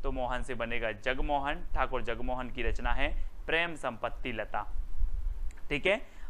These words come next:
अगला है मन की लहर के रचनाकार कौन है? दोस्तों, दो सेकंड में आप अपने उत्तर का चयन करेंगे और मैं आपको बता दूं कि अगर कभी मन में लहर उठ जाए कि हमें पढ़ाई करना है, कभी मन में लहर उठ जाए तो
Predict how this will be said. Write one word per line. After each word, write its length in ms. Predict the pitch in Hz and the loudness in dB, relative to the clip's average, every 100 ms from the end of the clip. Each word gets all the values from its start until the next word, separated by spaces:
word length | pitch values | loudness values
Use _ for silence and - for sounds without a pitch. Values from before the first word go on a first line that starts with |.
| - | -2
अगला 260 | 170 208 214 | 0 2 2
है 200 | 208 156 | 2 2
मन 240 | 165 208 | 2 0
की 180 | 208 214 | -2 -2
लहर 260 | 185 180 185 | -2 0 0
के 120 | 185 | 0
रचनाकार 540 | 156 156 160 151 147 | 0 -2 -4 0 0
कौन 220 | 131 139 123 | 0 -2 -4
है? 140 | 107 - - - | -6 -8 -12 -6
दोस्तों, 300 | 180 185 202 - - 139 | -4 0 0 0 -4 4
दो 200 | 190 208 | 6 6
सेकंड 300 | 202 190 190 | 4 0 0
में 120 | 185 | 2
आप 140 | 175 170 | 2 2
अपने 180 | 165 | -2
उत्तर 320 | 156 - 170 170 | -4 -2 -2 0
का 120 | 151 | 0
चयन 220 | 156 143 | 0 -2
करेंगे 320 | 143 151 160 156 | 0 0 0 0
और 100 | 143 | 0
मैं 140 | 147 | 2
आपको 260 | 143 - 135 | 2 2 0
बता 280 | 127 143 143 | 2 4 2
दूं 180 | 135 127 - - - | 0 -8 -8 -6 -4
कि 80 | 151 | -2
अगर 200 | 151 160 | 0 0
कभी 260 | 143 160 147 | 0 -2 -2
मन 240 | 131 147 175 | 0 0 0
में 260 | 143 127 - - - - | 0 0 0 -6 -6 -4
लहर 340 | 127 143 180 170 | -2 0 2 4
उठ 140 | 139 | 2
जाए 300 | 117 151 127 127 - - | 2 2 2 0 -4 -2
कि 100 | 135 | -2
हमें 260 | 131 135 - | -2 -4 0
पढ़ाई 280 | 131 135 131 | 2 2 2
करना 340 | 120 110 117 | -4 -4 -8
है, 160 | 107 - - - - - - - - - | -8 -12 -10 -10 -4 -4 -4 -6 -6 0
कभी 200 | 151 175 175 | 0 2 0
मन 140 | 175 | 0
में 160 | 175 156 | 0 0
लहर 280 | 139 165 170 | 2 2 2
उठ 120 | 156 | 0
जाए 260 | 156 160 | 2 0
तो 200 | 156 156 | 0 -4